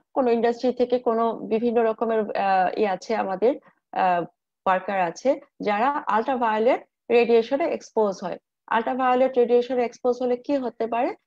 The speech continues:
intense conjunctivitis, আর একটা হলো keratitis। keratitis এর ক্ষেত্রে কি আছে? Wilder flush বলা হয় এটাকে। এরপরে আছে দেখো ionizing radiation। একটা হলো ultraviolet radiation, then আছে ionizing radiation।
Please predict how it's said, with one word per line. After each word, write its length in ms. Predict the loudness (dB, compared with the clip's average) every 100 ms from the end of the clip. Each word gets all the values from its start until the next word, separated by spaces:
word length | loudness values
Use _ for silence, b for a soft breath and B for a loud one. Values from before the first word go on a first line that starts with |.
| _ _ _ _
intense 680 | 2 2 4 4 4 0 -4
conjunctivitis, 1000 | -2 0 2 0 2 2 2 0 -2 -4
আর 140 | -4 -4
একটা 240 | -4 -4
হলো 260 | -2 -2 -4 _ _ _
keratitis। 640 | 2 2 2 0 -2 -8
keratitis 600 | -4 -2 0 -2 -2 -4 -2
এর 120 | -4
ক্ষেত্রে 320 | -4 -4 -6
কি 160 | -2 -4
আছে? 220 | -2 -4
Wilder 520 | -2 0 0 2 0
flush 380 | -2 -4 -4 -4
বলা 240 | -2 -2
হয় 180 | -2 -4
এটাকে। 400 | -4 -8 _ -20 -20 _ _ _ _ _ _ _ -2
এরপরে 400 | 0 0 0 2
আছে 300 | 0 0 -2
দেখো 260 | -2 -4 -4
ionizing 600 | 0 2 2 2 2 2 4
radiation। 500 | 2 2 -2 -4 -6
একটা 260 | -6 -4 -4
হলো 320 | -2 -2 -2 B B
ultraviolet 800 | -2 0 2 2 4 4 4 2
radiation, 420 | 0 0 0 -2 -6 -2
then 180 | 0 2
আছে 200 | 0 -2 0
ionizing 560 | 2 4 2 2 0
radiation। 560 | -2 -4 -4 -6 -6 -10